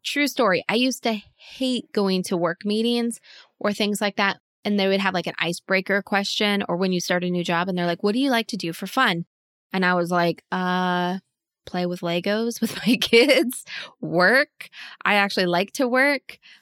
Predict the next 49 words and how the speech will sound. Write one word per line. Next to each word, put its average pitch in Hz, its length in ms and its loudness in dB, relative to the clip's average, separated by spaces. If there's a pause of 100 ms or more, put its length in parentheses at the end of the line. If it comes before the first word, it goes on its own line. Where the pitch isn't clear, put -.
I 175 140 -2
like 170 280 2
to 214 120 -2
clean." 254 580 0
Like, 202 300 0
it's - 160 -4
pretty 311 280 0
boring, 240 640 0
you 202 140 2
know, 185 160 0
sometimes 202 420 -4
when 190 140 0
you 180 320 0
have 175 240 -4
those 180 140 0
types - 220 -6
of 170 160 -4
answers. 220 440 -4
It's - 180 -14
not 196 180 0
like, 180 240 0
"Oh, 226 200 0
I 175 180 0
ski 214 640 0
or 170 120 2
I 175 100 2
do 196 180 -2
these 190 180 0
other 180 200 -2
things." 196 260 -4
And - 120 -2
if 226 100 -2
you 262 80 2
do 269 120 0
those 277 200 2
other 240 180 0
things, 220 260 -2 (360)
awesome, 175 480 -8
good 175 140 -8
for - 120 -10
you. 185 220 -2 (420)
But 165 140 -2
for 247 100 -2
me, 294 260 -2 (160)
oftentimes, 233 640 -6 (160)
I 202 160 -2
don't 302 200 -2
really 269 180 -4
have 254 200 -2